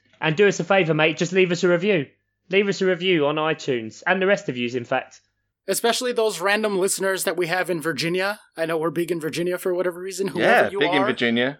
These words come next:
Speaker 3: Yeah.
Speaker 2: Yeah.
Speaker 1: See, this would really, this is where analytics freak me out. Because if I would just discovered this podcast at a random place and someone went, "Yeah, yeah, yeah, Virginia," like, you listen, I'm like, "Oh, shit.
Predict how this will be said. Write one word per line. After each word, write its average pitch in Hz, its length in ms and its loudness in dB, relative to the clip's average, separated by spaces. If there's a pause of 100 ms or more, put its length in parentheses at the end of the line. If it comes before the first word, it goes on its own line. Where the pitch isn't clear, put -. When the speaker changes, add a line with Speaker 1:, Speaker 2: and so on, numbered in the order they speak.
(140)
Speaker 3:
Yeah. 123 220 0 (140)
Speaker 2:
Yeah. 175 260 -2 (180)
Speaker 1:
See, 302 220 2
this 370 220 4
would 269 160 4
really, 254 360 2
this 254 220 0
is 269 140 4
where 247 340 6
analytics 220 720 2
freak 180 380 2
me 160 200 2
out. 175 320 2 (320)
Because 202 260 2
if 233 140 4
I 269 280 6
would 285 200 0
just 233 200 0
discovered 214 480 0
this 196 140 2
podcast 170 540 4
at 151 80 2
a 151 40 2
random 156 280 2
place 170 220 2
and 135 100 -6
someone 151 320 2
went, 147 180 2 (260)
"Yeah, 165 180 4
yeah, 175 140 6
yeah, 170 260 6
Virginia," 147 640 4
like, 143 140 2
you 151 60 -2
listen, 160 260 2
I'm 131 80 2
like, 127 160 0 (340)
"Oh, 160 200 2
shit. 147 400 -4